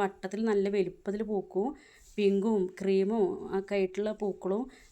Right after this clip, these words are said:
നടുവിൽ നല്ല സീഡ് പോഡ് പച്ച കളറായിട്ടൊക്കെ നന്ന-, നല്ല ഭംഗിയായിട്ട് പൂക്കും. പിന്നെ ആമ്പൽ കൊടുക്കാനുള്ളത് ഇത് നൂറ് രൂപയ്ക്കാണ് കൊടുക്കാനുള്ളത്. ആ, ബ്ലൂ ബീസിലാണിത്. ഇലകളിൽ നിന്നാണ് നമുക്ക് തൈകൾ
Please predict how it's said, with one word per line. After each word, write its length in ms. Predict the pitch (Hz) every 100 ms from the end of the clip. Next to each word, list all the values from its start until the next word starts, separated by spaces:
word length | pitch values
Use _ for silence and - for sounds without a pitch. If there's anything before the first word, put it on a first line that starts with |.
| -
നടുവിൽ 260 | 185 180 208
നല്ല 120 | 214 208
സീഡ് 240 | 190 185 -
പോഡ് 160 | 185 190
പച്ച 180 | 190 - 202
കളറായിട്ടൊക്കെ 520 | 190 190 185 190 202 190
നന്ന-, 320 | 185 196 202
നല്ല 120 | 196 196 196
ഭംഗിയായിട്ട് 480 | 185 190 214 202 196
പൂക്കും. 380 | 185 - 190 320 - _ _ _ _ _ _ _ -
പിന്നെ 180 | 196 214 208
ആമ്പൽ 200 | 190 190 226
കൊടുക്കാനുള്ളത് 680 | 196 185 190 196 190 185 208 285 - -
ഇത് 100 | 185 208 226 196
നൂറ് 220 | 190 196
രൂപയ്ക്കാണ് 420 | 202 185 190 196 190
കൊടുക്കാനുള്ളത്. 580 | 196 175 180 180 170 190 277 302 _ _ _ _ _ 208
ആ, 20 | 185 185 196 - _ _ 202
ബ്ലൂ 140 | 208 202
ബീസിലാണിത്. 640 | 202 196 208 208 196 170 190 226
ഇലകളിൽ 240 | 180 185 190
നിന്നാണ് 180 | 208 214
നമുക്ക് 140 | 202 208
തൈകൾ 240 | 180